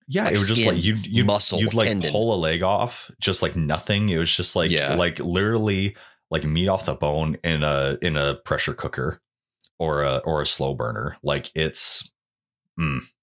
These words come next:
Speaker 2: Yeah. Oh my
Speaker 1: Horrible
Speaker 2: God.
Speaker 1: stuff.
Speaker 2: Just, just picture the mo-,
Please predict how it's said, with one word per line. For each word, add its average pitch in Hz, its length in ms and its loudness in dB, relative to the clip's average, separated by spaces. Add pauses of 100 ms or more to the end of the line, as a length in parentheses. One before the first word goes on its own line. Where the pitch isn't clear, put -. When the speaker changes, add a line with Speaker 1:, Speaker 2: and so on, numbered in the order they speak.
Speaker 2:
Yeah. 71 280 -2 (560)
Oh 85 80 -4
my 71 100 -6
Speaker 1:
Horrible 76 240 2
Speaker 2:
God. 71 100 0
Speaker 1:
stuff. 64 180 -2
Speaker 2:
Just, 117 200 0 (400)
just - 260 0
picture 143 460 0
the 110 240 -2
mo-, 90 340 -2